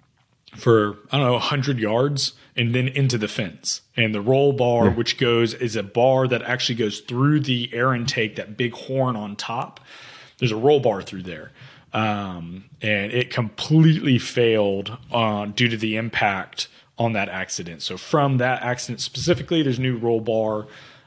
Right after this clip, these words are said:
Speaker 1: um, strength requirements being added in by the F I A to stop that. Um,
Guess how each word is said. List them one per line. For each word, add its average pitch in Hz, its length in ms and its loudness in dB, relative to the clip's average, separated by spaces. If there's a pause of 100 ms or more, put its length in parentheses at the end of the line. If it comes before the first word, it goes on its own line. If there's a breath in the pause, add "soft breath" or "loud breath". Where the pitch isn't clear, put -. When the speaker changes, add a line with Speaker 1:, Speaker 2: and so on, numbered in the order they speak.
(120)
Speaker 1:
um, 101 520 -2
strength 113 800 0
requirements 123 680 0
being 123 240 -2
added 117 280 -2
in 120 160 0
by 117 120 2
the 110 160 -4
F - 140 -6
I 113 120 -4
A 113 200 -2
to 110 80 -6
stop - 340 -6
that. 120 360 -6 (580 soft breath)
Um, 95 520 -6